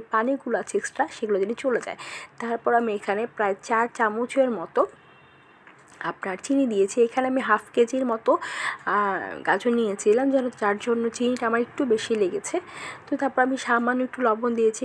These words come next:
কারণ ব্যালেন্স ঠিক রাখার জন্য তো অবশ্যই লবণ দিতেই হবে। তো যাই হোক, তারপর আমি কিন্তু খুব সুন্দর করে এগুলোকে নাড়াচাড়া করছি, আর এবং নাড়াচাড়া কিন্তু বন্ধ রাখা যাবে না, তাহলে কিন্তু নিচে লেগে যাবে আর খেতে একদমই ভালো লাগবে না।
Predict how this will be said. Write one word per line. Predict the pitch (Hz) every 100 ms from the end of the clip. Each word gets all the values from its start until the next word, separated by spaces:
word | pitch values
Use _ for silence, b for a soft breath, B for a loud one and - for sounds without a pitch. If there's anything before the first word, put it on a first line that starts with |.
| 233
কারণ | 226 208
ব্যালেন্স | 175 220 220 -
ঠিক | 254
রাখার | 240 226 247
জন্য | 240 226
তো | 226 196
অবশ্যই | 208 220 254 233
লবণ | 202 208 208
দিতেই | 220 214 269
হবে। | 254 196 226 - B B B
তো | -
যাই | 226 226 240
হোক, | 226 226
তারপর | 233 208 - 214
আমি | 226
কিন্তু | 226 220 -
খুব | 269
সুন্দর | - 240 226
করে | 220 214
এগুলোকে | 214 220 208
নাড়াচাড়া | 214 190 208 220 220
করছি, | - 202 - 240
আর | 196
এবং | 196 196 196
নাড়াচাড়া | 185 240 285 285
কিন্তু | 269 254
বন্ধ | 202 208 214
রাখা | 220 226 214
যাবে | 190 180
না, | 208 302
তাহলে | 233 214
কিন্তু | 214 214 208
নিচে | 214 208 277
লেগে | 196 196 190
যাবে | 196 269
আর | 240
খেতে | - 233
একদমই | 214 190 202 226 240
ভালো | 196 170
লাগবে | 160 156 -
না। | 175